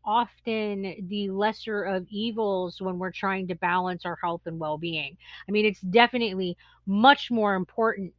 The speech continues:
to maintain our ability to breathe with the use of antihistamines that regulate and control and suppress having allergic reactions than, you know, having,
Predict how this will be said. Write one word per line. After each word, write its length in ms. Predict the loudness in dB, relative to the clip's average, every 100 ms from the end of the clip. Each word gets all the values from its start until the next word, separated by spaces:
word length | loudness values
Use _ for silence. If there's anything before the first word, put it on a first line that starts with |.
| -12
to 200 | -6 -2
maintain 580 | 0 0 -2 -2 -2 -2
our 280 | -2 -4 -4
ability 560 | -4 -6 -6 -6 -6 -6
to 100 | -8
breathe 680 | 0 4 6 6 4 2 -2 -14 -14 -4
with 280 | 4 4 4
the 80 | -2
use 840 | -2 0 0 2 0 -2 -8 -10 -2
of 480 | 0 2 2 0 0
antihistamines 920 | -2 0 0 0 -2 -4 -2 -2 -4 -2
that 300 | 0 0 -2
regulate 500 | -4 -2 -2 -2 -2
and 160 | -8
control 480 | -8 -10 -2 -2 -2
and 120 | -6
suppress 600 | -10 -14 -6 -4 -4 -6
having 320 | -6 -4 -4 -6
allergic 400 | -6 -6 -8 -8
reactions 1000 | -4 -2 -2 -6 -10 -8 -6 -8 -14 _ -20 -20 -20 -20 _ _ _
than, 560 | 4 8 8 8 4 0 -4
you 160 | 0 2
know, 220 | 4 4
having, 340 | 4 4 0